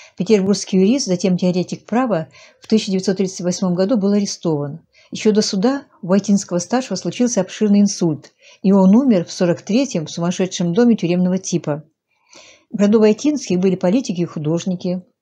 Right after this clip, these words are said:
Так что это был вовсе не деревенский парень, в Подмосковье жили родители матери, а московский.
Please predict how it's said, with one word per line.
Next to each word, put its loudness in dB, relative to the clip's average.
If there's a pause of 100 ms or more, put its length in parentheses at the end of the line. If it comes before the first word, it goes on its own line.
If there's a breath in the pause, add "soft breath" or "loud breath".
(720)
Так -2
что 0
это 2
был 2
вовсе 0
не 6
деревенский 0
парень, -2 (200 soft breath)
в -12
Подмосковье 2
жили 2
родители 2
матери, -4
а 0
московский. -2